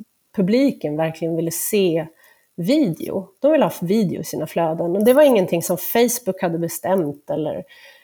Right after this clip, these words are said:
man brukar säga så här, Facebook försökte få användare. Det var användarna själva som ville och vill än idag se video i sina flöden. Det, det är bara så. Så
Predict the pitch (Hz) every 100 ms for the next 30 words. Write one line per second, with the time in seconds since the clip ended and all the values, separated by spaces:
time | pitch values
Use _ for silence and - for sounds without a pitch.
0 | _ _ 180 170 170 160 160 151 156 -
1 | 170 190 - 170 - 180 - 170 175 -
2 | 180 175 180 180 175 190 208 277 - 311
3 | 262 226 254 254 - 277 247 294 320 330
4 | 214 196 226 196 185 196 202 226 202 190
5 | 190 285 254 202 - _ - - 294 294
6 | 185 349 208 180 185 185 185 233 190 226
7 | 294 - 240 254 220 196 214 - _ 196
8 | 233 277 190 170 - - - - _ -
9 | - - 240 220 202